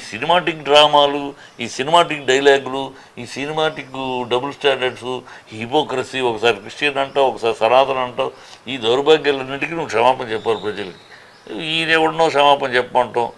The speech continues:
ఏ, క్షమాపణ చెప్ప-, రిజైన్ చేయాలి. బుద్ధి ఉంటే రిజైన్ చేయి. "నేను ఇన్ని క్షమాపణలు, ఇన్ని తప్పులు చేశాను, ఈ ప్రభుత్వం ఇక్కడ జరుగుతుంది." అతన్ని బీజేపీ ఎంకరేజ్ చేస్తుంది.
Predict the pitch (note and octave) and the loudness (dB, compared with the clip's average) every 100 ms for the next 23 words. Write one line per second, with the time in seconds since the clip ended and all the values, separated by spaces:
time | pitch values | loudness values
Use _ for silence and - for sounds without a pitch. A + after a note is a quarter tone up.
0 | - - - C#3+ E3+ - C3+ C3 B2 A2+ | -18 -20 -10 -4 -2 4 6 6 4 -2
1 | A2+ A#2 A#2 G#2 - - G2 A#2+ E3+ F#3+ | -2 0 0 -2 -8 -6 0 6 6 8
2 | D3+ C3 G2 - - - _ _ _ _ | 6 4 2 -4 -18 -20 _ _ _ _
3 | _ _ - G2 B2+ D#3+ D#3 F#3 E3 F3 | _ _ -18 -12 -6 -2 2 2 2 0
4 | E3+ A#2 F#2 - - _ - _ _ - | 0 -4 -8 -14 -20 _ -20 _ _ -4
5 | B2 B2 C3 A#2 B2+ D#3 D3+ C#3+ C3 B2+ | 0 0 0 2 6 8 6 2 -2 2
6 | B2 D3+ D3 C3 C3 C3 D3 - - - | 2 2 0 0 0 0 -2 -10 -18 -8
7 | B2 A2 C3+ C#3 C3 A#2+ G#2+ - - - | -4 0 2 2 0 0 -2 -8 -18 -16
8 | A2+ - D#3 E3+ A2+ A2 C3+ D3 C#3 A#2+ | -10 -2 2 4 4 2 2 6 6 6
9 | A#2 A2+ G#2+ - - - - - - - | 2 0 -2 -8 -20 -20 -20 -20 -20 -20
10 | - - - - C#3 C#3 D#3+ B2+ B2+ C3 | -20 -8 -2 2 4 2 0 -4 -2 0
11 | C3 C#3 B2 A2+ B2 B2 A2+ A2 - A2 | 0 0 -2 0 0 0 0 -4 -2 -4
12 | G2+ F#2 G2 | -4 -10 -12